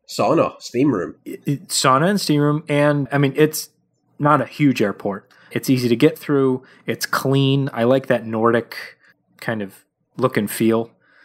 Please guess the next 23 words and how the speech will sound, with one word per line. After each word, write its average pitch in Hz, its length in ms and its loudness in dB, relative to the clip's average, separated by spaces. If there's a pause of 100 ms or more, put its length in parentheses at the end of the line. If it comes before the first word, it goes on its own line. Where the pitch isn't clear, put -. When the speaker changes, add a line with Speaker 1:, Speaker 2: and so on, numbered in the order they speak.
(260)
Speaker 2:
And 117 160 2
I, 110 200 -4
the, 117 200 4
it's 117 260 -2
got 117 180 2
a 110 40 2
great 107 240 -2
lounge. 98 420 -14 (400)
So - 160 -14
that's, 107 300 -6
that's 113 260 -2
a 113 60 -4
good 104 180 -6
one. 104 200 -6
And 143 140 0
it's 143 160 -2
also 160 220 0
really 131 300 0
nice 123 340 -2
for - 220 -2
spotting 117 480 0
because 120 320 2
there's 117 260 -2